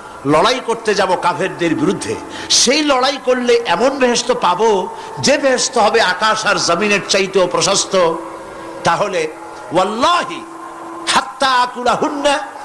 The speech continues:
ইন্নাহা লাহায়াতুন তাবিলা, তাহলে আমার হাতে যে খরমাগুলি আছে, এই সমস্ত খরমাগুলি খেতে গেলে কিন্তু অনেক সময় লেগে যাবে।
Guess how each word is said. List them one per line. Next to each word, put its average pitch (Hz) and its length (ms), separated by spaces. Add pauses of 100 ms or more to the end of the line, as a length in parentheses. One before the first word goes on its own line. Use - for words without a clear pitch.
(140)
ইন্নাহা 311 480
লাহায়াতুন 214 680
তাবিলা, 156 460 (520)
তাহলে 202 280
আমার 226 280
হাতে 254 240
যে 233 120
খরমাগুলি 214 560
আছে, 208 400 (300)
এই 214 140
সমস্ত 320 460
খরমাগুলি 262 600
খেতে 226 260
গেলে 214 160
কিন্তু 202 240
অনেক 185 300
সময় 240 240
লেগে 214 160
যাবে। 180 200